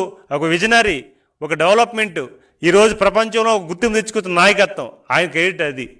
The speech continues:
ఆయన క్రెడిట్కున్న మ-, మధ్యన నీ క్రెడిట్ తీసుకున్న ఇది అవసరం చంద్రబాబు నాయుడు గారు కానీ, ఎన్డీఏ కూటమి నాయకులకు కానీ ఎవరికీ లేదు. ఖచ్చితంగా మేము చెప్తున్నాం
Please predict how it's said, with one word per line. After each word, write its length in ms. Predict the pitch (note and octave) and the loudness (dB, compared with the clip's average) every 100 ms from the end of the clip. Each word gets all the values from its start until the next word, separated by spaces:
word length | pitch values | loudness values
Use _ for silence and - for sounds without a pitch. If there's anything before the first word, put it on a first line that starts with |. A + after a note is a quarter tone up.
| _ _ _ | _ _ _
ఆయన 200 | A#2+ E3+ | 0 0
క్రెడిట్కున్న 520 | F3 F3 G3 F#3 G3 | 0 -2 -2 -6 -6
మ-, 220 | F#3+ F3+ F3 | -2 0 0
మధ్యన 360 | E3+ E3 G3 F#3+ D#3+ D#3+ _ _ _ | 0 -4 -2 0 -2 -6 _ _ _
నీ 200 | C#3 F3 | -4 -4
క్రెడిట్ 320 | F3 F#3+ G3 | 0 -2 -2
తీసుకున్న 380 | F#3+ - F#3+ G3 F#3+ E3 - _ _ _ - | -8 -8 -4 2 2 2 -4 _ _ _ -12
ఇది 180 | D3 E3 | 0 2
అవసరం 420 | D#3 F3 G3 G3 | 2 2 0 -2
చంద్రబాబు 380 | F3 E3+ F#3 F#3+ | -2 -4 0 0
నాయుడు 160 | F#3+ | 0
గారు 100 | F#3 | -2
కానీ, 380 | E3 F3 G3 G#3+ - _ | 0 -2 -2 -8 -12 _
ఎన్డీఏ 300 | C3+ E3 F#3+ | -6 0 0
కూటమి 320 | F#3+ F3+ F3+ | 0 -6 -4
నాయకులకు 340 | E3+ F3 F3+ E3 | -2 -2 -2 -4
కానీ 160 | E3 | -2
ఎవరికీ 260 | D#3 E3 F3 | -2 -4 -2
లేదు. 240 | F3+ F#3 A#3 - _ _ - | -2 -4 -8 -18 _ _ -4
ఖచ్చితంగా 400 | C#3 F#3+ F#3+ G3+ | -2 0 -2 -2
మేము 180 | F#3+ F3 | -4 -2
చెప్తున్నాం 420 | F3+ F#3+ F#3+ | -4 -2 0